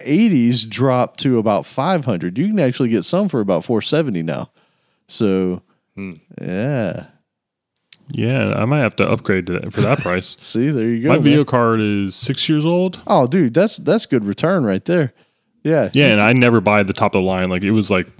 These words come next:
Speaker 3: you know, <laughs> it was in the sweet price point already, so.
Speaker 1: Well, you should feel good about this 'cause it's no longer the top of the line. It's just one step below it. But man, that thing.
Speaker 2: You can buy last year's model today.
Speaker 1: That's right.
Speaker 3: That's right.
Speaker 1: <laughs>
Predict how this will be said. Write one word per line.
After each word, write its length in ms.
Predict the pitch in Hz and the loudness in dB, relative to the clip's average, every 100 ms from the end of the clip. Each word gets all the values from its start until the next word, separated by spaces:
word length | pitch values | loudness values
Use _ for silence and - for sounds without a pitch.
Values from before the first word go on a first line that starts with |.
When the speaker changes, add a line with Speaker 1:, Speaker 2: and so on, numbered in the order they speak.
| _ | _
Speaker 3:
you 80 | 113 | -6
know, 180 | 87 85 - | -6 -8 0
<laughs> 160 | 123 113 - - | 2 2 0 -6
it 60 | 123 | 2
was 180 | 120 113 | 4 4
in 100 | 104 | 2
the 60 | |
sweet 300 | 95 127 117 | 2 2 0
price 240 | - 107 - | 2 0 2
point 240 | - 104 | 0 0
already, 340 | 95 104 95 87 | 0 0 -2 -2
so. 320 | - 85 82 - - | -4 -4 -8 -10 2
Speaker 1:
Well, 100 | 151 | 2
you 100 | 170 | 4
should 220 | - 170 | 0 2
feel 120 | 196 | 2
good 200 | 143 165 | 4 2
about 260 | 123 95 - | 4 0 0
this 180 | 98 - | -4 -2
'cause 220 | 120 113 | -2 0
it's 220 | 135 - | -2 0
no 180 | 131 143 | 2 2
longer 300 | 135 139 151 | 2 0 0
the 120 | 147 | -2
top 280 | - 127 156 | 0 -2 0
of 60 | |
the 60 | 156 | -2
line. 420 | 143 92 101 131 | -2 -2 -2 -4
It's 160 | 101 - | -4 -4
just 180 | 120 - | -4 -2
one 300 | 110 117 117 | 0 0 0
step 280 | - 139 156 | 0 -2 0
below 300 | 135 95 104 | 0 2 0
it. 220 | 110 - _ - - _ | -2 -12 _ -16 -16 _
But 140 | 113 90 | -4 -2
man, 480 | 110 117 120 107 | -2 0 0 -2
that 220 | 98 92 - | -4 -6 -6
thing. 240 | 95 87 | -6 -4
Speaker 2:
You 100 | 131 | -6
can 220 | - 127 | -6 -6
buy 240 | 110 101 95 | -4 -6 -6
last 520 | 98 104 135 - - | -8 -6 -6 -8 -6
year's 300 | 117 120 - | -6 -6 -6
model 560 | 117 110 104 87 90 _ _ _ _ | -8 -8 -8 -12 -14 _ _ _ _
today. 540 | - 76 80 80 76 - | -18 -14 -12 -12 -14 -12
Speaker 1:
That's 340 | 107 87 87 - | -8 -6 -6 -4
right. 260 | 92 87 | -4 -4
Speaker 3:
That's 220 | - - 120 | -4 -2 0
right. 260 | 117 120 - - - 143 - 147 - | 0 0 -6 -12 -6 -6 -2 -2 0
Speaker 1:
<laughs> 120 | 151 | -2